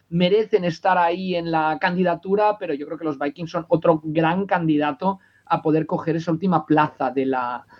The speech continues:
de la Conferencia Nacional. Al final van haciendo el trabajo, tienen una defensa bastante sólida, y lo que te digo, Cousins, bueno, no, es, es, em,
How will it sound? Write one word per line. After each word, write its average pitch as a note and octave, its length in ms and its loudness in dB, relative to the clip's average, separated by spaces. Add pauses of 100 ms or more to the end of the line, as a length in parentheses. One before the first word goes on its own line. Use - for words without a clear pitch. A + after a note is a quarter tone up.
(260)
de E3 80 2
la D3 120 2
Conferencia D#3+ 480 0
Nacional. G#3+ 680 2 (380)
Al G3 120 4
final G#3 220 2
van G3 100 4
haciendo F3+ 300 0
el E3 80 -4
trabajo, A3+ 680 2
tienen A3+ 260 2
una E3+ 260 2
defensa E3 360 0
bastante E3 440 0
sólida, G3+ 640 2 (320)
y G#3 80 -4
lo G3 100 4
que G3+ 120 2
te F#3 60 -4
digo, G3+ 220 2
Cousins, F#3 560 -2
bueno, G#3+ 380 0 (100)
no, F#3 460 0
es, A#3 160 -6
es, F3 360 -6
em, E3 580 0